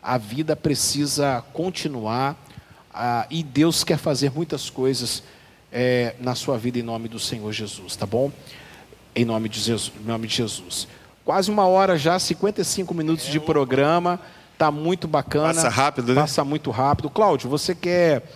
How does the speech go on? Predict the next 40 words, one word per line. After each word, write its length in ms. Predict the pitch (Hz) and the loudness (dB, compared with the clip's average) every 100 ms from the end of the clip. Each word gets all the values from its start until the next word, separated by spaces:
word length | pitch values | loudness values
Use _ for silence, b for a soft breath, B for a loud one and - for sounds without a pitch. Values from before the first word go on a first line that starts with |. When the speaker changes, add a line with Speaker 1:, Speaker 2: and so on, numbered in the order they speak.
| B - | B -4
Speaker 1:
você 120 | 185 | -2
vai 100 | 180 | 0
tocar 280 | 220 196 185 | 0 0 0
também 240 | 220 185 | 0 0
alguma 220 | 180 165 | 0 0
coisa 340 | 143 190 208 165 | 0 2 2 2
pra 160 | 143 | -2
Speaker 3:
Vamos, 220 | 139 190 196 | -2 -2 -2
Speaker 1:
gente? 140 | - - - | -6 -10 -14
Speaker 3:
no 80 | 151 | -6
final, 440 | 196 180 175 233 196 - | 0 4 4 4 -2 -10
deixar 320 | 156 165 190 | 0 2 4
minha 140 | 180 185 | 4 0
mensagem 420 | 175 143 160 147 | 0 2 2 0
final. 340 | 135 143 107 | -4 -2 -2
Speaker 1:
Isso, 380 | 120 131 127 - | 0 2 2 -2
então 120 | 110 120 | -2 0
Speaker 3:
É. 60 | |
Speaker 1:
tá 60 | 104 | 2
bom. 200 | 139 113 - B B - | 2 -2 -8 B B -4
Você 560 | 139 139 - 175 170 170 | -2 0 2 4 4 2
quer 120 | 165 | 0
falar 180 | 160 147 | 0 0
mais 140 | 143 | -2
alguma 200 | 131 135 | -2 -4
coisa? 640 | - 160 180 175 165 165 156 | -2 0 2 2 2 0 0
Quer 120 | 143 | -4
dar 140 | 131 135 | -2 -2
mais 180 | 135 127 | -2 0
Speaker 3:
É, 140 | 202 | 2
Speaker 1:
alguma 80 | 160 | 4
Speaker 3:
eu 80 | 196 | 2
quero 720 | 120 220 254 254 254 226 170 | 4 4 4 4 4 6 4
deixar 360 | 135 175 175 196 | 2 2 4 4
o 40 | |
meu 140 | 190 175 | 4 2
registro 520 | 175 143 180 175 165 | 2 2 2 2 0
aqui 200 | 151 180 | 0 0
da 140 | 175 160 | 2 2
satisfação 840 | 175 165 - 156 - 165 175 | 0 -2 0 0 2 0 0